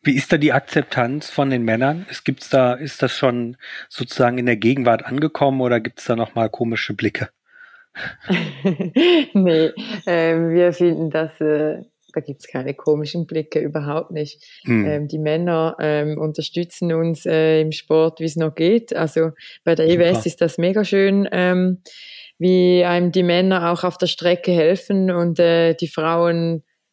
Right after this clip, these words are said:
Speaker 2: echt auch Respekt, äh, verdienen. Und, äh, nee, das ist super.
Speaker 1: Hm.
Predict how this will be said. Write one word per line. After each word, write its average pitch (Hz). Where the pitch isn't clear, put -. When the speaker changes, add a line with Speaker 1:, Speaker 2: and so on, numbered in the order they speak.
Speaker 2:
echt 190
auch 180
Respekt, 175
äh, 226
verdienen. 175
Und, 170
äh, 165
nee, 165
das 165
ist -
super. 180
Speaker 1:
Hm. 117